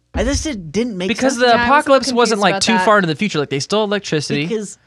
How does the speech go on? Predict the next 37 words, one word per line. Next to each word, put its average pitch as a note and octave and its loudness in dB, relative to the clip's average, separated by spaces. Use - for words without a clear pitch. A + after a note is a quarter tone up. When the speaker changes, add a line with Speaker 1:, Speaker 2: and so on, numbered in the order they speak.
Speaker 2:
They D3+ -2
still G#3 0
had G#3 4
a F3 4
lot E3+ 4
of D#3+ 4
other F3+ 4
stuff, C#3+ -2
so - -12
they C#3 -8
definitely D3+ -8
had B2+ -10
to C3 -14
have, A#2+ -14
like, G2 -12
birth D#3+ -4
Speaker 1:
Well, A#3 -4
Speaker 2:
control. A#2 -10
Speaker 1:
well, G3+ -6
that's A3 -4
the F#3+ -10
thing G#3+ -6
is, D3 -12
well, D3 -10
I D3 -2
was D3 -6
trying A#3+ -8
to F#3+ -6
do E3+ -4
the D3 -4
time D#3 -6
frame A#2 -6
here A2+ -10
because A#2 -10
the A#2+ -8
first, - -8
like, A#2 -8